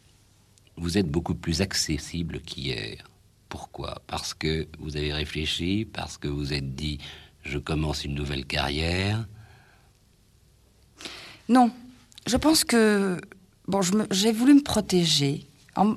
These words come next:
Speaker 2: alors, pour moi, me protéger, c'était rester enfermée dans ma coquille. Comme il fallait absolument qu'on parle de moi, on a dit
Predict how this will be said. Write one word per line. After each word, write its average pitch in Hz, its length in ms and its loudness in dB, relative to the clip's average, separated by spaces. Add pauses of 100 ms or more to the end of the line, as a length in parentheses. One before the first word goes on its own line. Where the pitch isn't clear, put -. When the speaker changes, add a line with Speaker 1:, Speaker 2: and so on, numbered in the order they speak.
Speaker 2:
alors, 170 240 4
pour 208 180 -4
moi, 247 160 8
me 220 100 0
protéger, 185 420 0
c'était 180 300 -2
rester 180 280 0
enfermée 185 340 0
dans 180 120 4
ma 165 140 4
coquille. 151 500 -2 (300)
Comme 214 120 2
il 240 80 6
fallait 202 200 6
absolument 214 420 4
qu'on 185 140 2
parle 165 260 6
de 151 120 2
moi, 220 320 8 (640)
on 175 140 4
a 151 120 4
dit 196 220 0